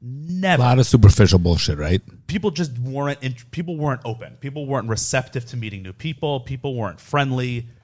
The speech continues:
Speaker 1: I mean, think, like, in L A, I lived there for four years and had seven friends that I would actually hang out with.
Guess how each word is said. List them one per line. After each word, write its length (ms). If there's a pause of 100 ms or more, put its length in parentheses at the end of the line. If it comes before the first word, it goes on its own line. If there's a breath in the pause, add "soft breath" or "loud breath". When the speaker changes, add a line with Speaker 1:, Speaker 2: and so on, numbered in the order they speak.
(600)
Speaker 1:
I 60
mean, 160
think, 260
like, 240
in 120
L 220
A, 320 (360)
I 80
lived 200
there 80
for 140
four 320
years 540 (220)
and 460 (1300)
had 420 (880)
seven 600
friends 480
that 120
I 60
would 120
actually 420
hang 180
out 140
with. 180